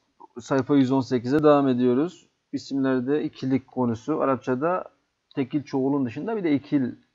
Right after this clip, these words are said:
için kullanılan bir, e, zamir vardır. Huma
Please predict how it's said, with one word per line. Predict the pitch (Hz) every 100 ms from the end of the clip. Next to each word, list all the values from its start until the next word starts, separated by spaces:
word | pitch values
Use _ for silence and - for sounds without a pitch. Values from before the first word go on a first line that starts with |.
| _ _ -
için | 117 165 185
kullanılan | - 135 127 143 202 240 - _
bir, | 135 131 - _ _ _ _ _ _ -
e, | - - - - - 50 _ _ _ - - - -
zamir | - 139 156
vardır. | 113 110 113 190 -
Huma | 135 151 117 98